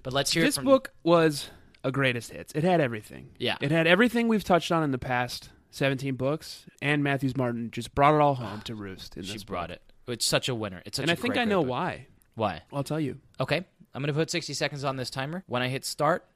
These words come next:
Speaker 1: you begin to fill in all the details of what happened in this book. When I hit stop, you stop. Ready?
Speaker 2: Yes.
Speaker 1: Let's go now.
Speaker 2: Marianne gets a chain letter. It says, "Share this with twenty of your friends or you'll die. No, you'll have bad luck."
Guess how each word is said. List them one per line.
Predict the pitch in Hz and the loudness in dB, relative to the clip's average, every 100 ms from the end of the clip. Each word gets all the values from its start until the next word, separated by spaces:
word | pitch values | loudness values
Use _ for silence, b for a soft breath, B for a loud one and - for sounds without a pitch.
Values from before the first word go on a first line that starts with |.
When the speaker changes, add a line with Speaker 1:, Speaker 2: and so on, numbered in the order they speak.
| _ | _
Speaker 1:
you | 123 127 | -8 -6
begin | 123 123 131 135 131 - | -4 -4 -4 -6 -10 -12
to | - 117 110 - | -6 -6 -6 -10
fill | - 131 131 | -10 -6 -6
in | 131 | -6
all | 117 | -6
the | 131 | -6
details | 143 170 90 87 | -8 -8 -8 -10
of | 85 | -10
what | 85 | -10
happened | 101 - | -10 -12
in | 98 | -12
this | 95 | -14
book. | - 127 156 _ _ | -12 -12 -12 _ _
When | 117 104 | -10 -8
I | |
hit | 104 - | -8 -10
stop, | - 147 170 - | -8 -6 -8 -10
you | 110 | -14
stop. | - - - | -10 -10 -8
Ready? | - 131 208 _ _ _ _ _ _ - | -6 -4 -6 _ _ _ _ _ _ -16
Speaker 2:
Yes. | 104 - _ _ - | -16 -16 _ _ -16
Speaker 1:
Let's | 98 - | -12 -8
go | 110 107 110 - - - - - - - - | -6 -8 -10 -18 -20 -18 -16 -16 -18 -20 -18
now. | 175 - - - | -14 -14 -16 -4
Speaker 2:
Marianne | 139 165 165 | 4 6 6
gets | 160 151 | 4 2
a | |
chain | 143 160 139 | 2 2 4
letter. | 131 120 - - | 2 2 -2 -6
It | 113 | -4
says, | 135 127 123 120 - | 0 0 0 -4 -8
"Share | - 143 | -2 0
this | 135 131 | 2 0
with | 139 | -2
twenty | 139 127 | 0 0
of | 123 | 0
your | 123 | -2
friends | - 117 110 | -4 -6 -6
or | - | -6
you'll | 110 101 | -4 -6
die. | 104 107 98 98 95 | -6 -4 -2 -2 -2
No, | 131 117 | 0 0
you'll | 123 120 | 0 0
have | 117 | -2
bad | 113 | -4
luck." | - 104 | -4 -6